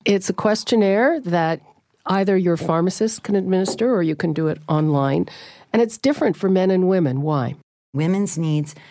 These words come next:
Speaker 2: are different than, than a man's. Also, two out of three people who have arthritis are women. It is a woman's disease, Libby.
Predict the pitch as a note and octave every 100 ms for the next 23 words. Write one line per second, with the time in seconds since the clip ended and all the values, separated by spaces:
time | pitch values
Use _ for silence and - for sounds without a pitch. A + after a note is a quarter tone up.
0 | - D#3 D3 C#3+ C#3 C#3+ D3+ D#3+ D#3+ -
1 | E3 E3 E3+ F3+ F3+ G#2+ - - - -
2 | - - - B3+ D4 - F3+ E3+ - -
3 | A3+ A3+ F#3+ F#3 F3+ F3 F3 F3 E3+ C#3
4 | D3 C#3 E3+ F3 E3 D3+ C3 C3 B2 -
5 | - - D#3 C#3+ D3+ C#3 A2 - _ _
6 | _ _ _ G3+ G#3 A#3+ F#3+ E3 E3+ E3
7 | D#3 - B2+ C3+ A#2+ G#2+ G2+ F#2+ A2